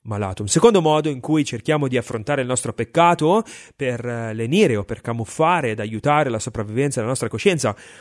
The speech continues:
è quella di tentare di giustificarci. Il peccato è sempre la colpa di qualcun altro. Di nuovo, tornando ad Adamo, Adamo non incolpò solamente Eva, ma Dio stesso, perché la descrisse come la donna che tu mi hai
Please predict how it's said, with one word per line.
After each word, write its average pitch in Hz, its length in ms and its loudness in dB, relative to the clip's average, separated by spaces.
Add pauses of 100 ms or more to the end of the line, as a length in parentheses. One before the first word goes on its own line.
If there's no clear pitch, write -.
(160)
è - 60 -12
quella 139 160 2
di 127 80 2
tentare 117 320 0
di 113 140 -2
giustificarci. 110 1040 -4 (800)
Il 110 100 -10
peccato 156 600 4
è 123 120 -4
sempre 156 460 0
la 127 120 -2
colpa 127 340 0
di 123 120 0
qualcun 110 340 0
altro. 147 220 2
Di 113 60 -2
nuovo, 135 180 2
tornando 120 440 0 (280)
ad 120 140 0
Adamo, 202 480 4 (240)
Adamo 127 400 -4
non 123 140 -2
incolpò 123 380 -2
solamente 127 520 -6
Eva, 170 380 4
ma 147 160 0
Dio 196 220 0
stesso, 202 680 0
perché 160 220 -4
la 143 100 0
descrisse 180 380 -2
come 147 140 -2
la 131 100 0
donna 165 240 0
che - 280 -6
tu 196 320 6
mi 165 160 2
hai 160 340 2